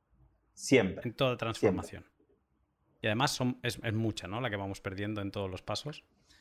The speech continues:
Speaker 1: Un montón. Dependiendo de cómo hagas el, la transformación de energía, perdés o más o perdés menos energía, pero es el impuesto que te cobra el universo por mover cosas de un lado a otro. Siempre.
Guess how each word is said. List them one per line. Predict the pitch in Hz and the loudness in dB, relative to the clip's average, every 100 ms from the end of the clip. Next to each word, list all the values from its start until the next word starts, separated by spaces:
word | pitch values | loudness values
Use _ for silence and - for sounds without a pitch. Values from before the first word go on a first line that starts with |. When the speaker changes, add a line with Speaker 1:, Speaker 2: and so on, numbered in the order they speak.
| _ _ _ | _ _ _
Speaker 1:
Un | 131 | 6
montón. | 110 101 123 87 - | 6 8 6 6 4
Dependiendo | 117 110 117 131 147 151 131 | 6 8 8 8 10 10 10
de | 120 113 104 | 10 10 8
cómo | 131 131 | 6 8
hagas | 139 131 123 | 8 8 8
el, | 117 110 | 6 8
la | 107 107 | 6 6
transformación | 110 101 113 107 101 - 131 131 | 2 2 4 4 2 2 4 6
de | |
energía, | 120 107 104 - 123 143 156 135 110 - | 6 6 4 2 6 8 10 10 10 8
perdés | 110 107 117 - | 2 4 2 2
o | 120 | 0
más | 107 110 135 175 185 - | 2 6 6 4 0 0
o | 110 | 4
perdés | 113 107 104 | 6 6 4
menos | 110 117 117 113 | 4 4 4 4
energía, | 104 - 139 147 | 2 2 6 8
pero | 131 113 107 101 101 | 8 8 8 8 6
es | 117 - | 4 4
el | 120 | 4
impuesto | 113 110 139 151 131 | 4 6 6 6 6
que | 107 | 6
te | 104 | 4
cobra | - 120 123 110 | 6 8 8 8
el | 110 | 6
universo | 110 110 120 123 143 123 110 104 | 6 6 6 6 8 8 8 6
por | 113 104 | 4 4
mover | 101 110 113 | 4 6 6
cosas | 123 117 120 104 | 4 4 4 2
de | 107 | 0
un | 110 | 6
lado | 107 104 | 6 8
a | |
otro. | 107 104 98 - _ _ _ | 6 2 -4 -8 _ _ _
Siempre. | - 117 107 92 - | -4 2 2 2 -4